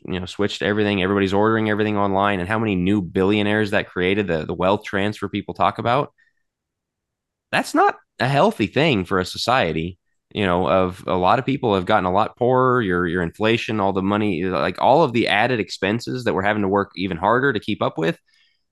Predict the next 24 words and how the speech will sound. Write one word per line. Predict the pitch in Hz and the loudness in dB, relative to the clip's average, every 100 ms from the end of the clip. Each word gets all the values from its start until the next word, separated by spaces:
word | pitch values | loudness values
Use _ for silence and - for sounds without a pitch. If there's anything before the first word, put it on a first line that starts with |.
| _ _ | _ _
Some | - 147 | -2 0
people | 180 147 | 2 0
just | 120 107 | -2 0
got | 113 | -2
super, | - - 139 123 | 0 0 0 -2
super | 139 117 95 | -4 -2 0
rich | 104 104 | 0 0
off | 92 - | -4 -4
of | |
that. | 82 - - | -6 -6 -6
And, | - 90 90 90 | -4 -2 -2 -4
and | - 90 90 | -4 -2 0
that's | 92 113 | 0 -2
kind | - 175 285 | -2 -2 2
of | |
what | 123 104 | 2 0
the | |
minor | 98 120 135 | 0 0 0
profits | - 92 90 - | 0 0 -2 -4
get | 95 | 0
on, | 90 82 92 87 - | 0 0 -4 -8 -10
get | 92 98 | -2 2
at | 87 90 | 2 2
is | 92 95 92 87 | 2 2 0 -2